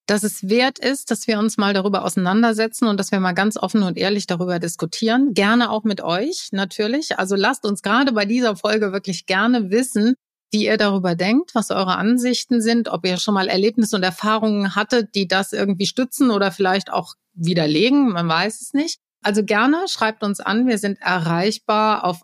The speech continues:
allen Social-Media-Kanälen. Unseren Podcast gibt's auf allen Plattformen, auf denen es gute Podcasts gibt. Wir freuen uns natürlich über Likes, wir freuen uns über gute Bewertungen, wir freuen uns über jede Form von Rückmeldung.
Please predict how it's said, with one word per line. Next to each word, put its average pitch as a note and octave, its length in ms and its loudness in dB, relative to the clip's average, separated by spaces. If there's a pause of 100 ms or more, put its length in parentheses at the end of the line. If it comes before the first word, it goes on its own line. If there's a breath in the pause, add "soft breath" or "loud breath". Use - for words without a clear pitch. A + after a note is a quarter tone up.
allen G3 360 2
Social-Media-Kanälen. F#3 1500 2 (440)
Unseren G#3+ 580 4
Podcast B3 640 -2
gibt's - 400 -4 (240)
auf F3 220 -4
allen B3 280 0
Plattformen, F3+ 800 -2
auf - 160 -4
denen E3 220 0
es D3+ 160 -6
gute D#3+ 240 -6
Podcasts - 720 -4
gibt. G#3 220 -2
Wir F3 100 2
freuen F#3+ 300 -2
uns F#3+ 160 -4
natürlich E3+ 340 -2
über D3+ 180 -2
Likes, E3 300 0
wir D#3 100 0
freuen E3+ 280 2
uns E3 100 2
über D#3 180 2
gute E3+ 240 0
Bewertungen, E3 600 2
wir D#3 80 2
freuen F3+ 280 0
uns E3+ 140 0
über D#3+ 120 0
jede E3 240 2
Form E3+ 220 0
von D#3+ 160 -2
Rückmeldung. G3 680 2